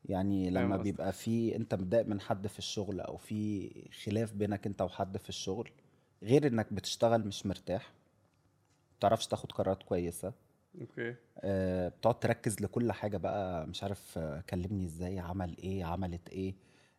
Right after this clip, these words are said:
Speaker 1: آه، قالت لي إيه، آه، قالت لي الجملة دي قصدها وراها حاجة، يعني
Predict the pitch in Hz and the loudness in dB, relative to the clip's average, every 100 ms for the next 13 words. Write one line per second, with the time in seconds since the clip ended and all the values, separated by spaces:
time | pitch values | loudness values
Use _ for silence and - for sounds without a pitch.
0 | - 90 - 95 101 - 90 92 101 98 | -6 -4 -2 -2 -4 -4 -4 -2 0 0
1 | 92 - 85 - _ _ _ _ - 110 | 0 -2 -6 -8 _ _ _ _ -6 -4
2 | - 90 104 107 95 107 - 90 95 104 | -4 0 2 4 2 2 0 -2 0 0
3 | 98 98 - 95 - - 92 | 0 -2 -2 -6 -4 -4 -4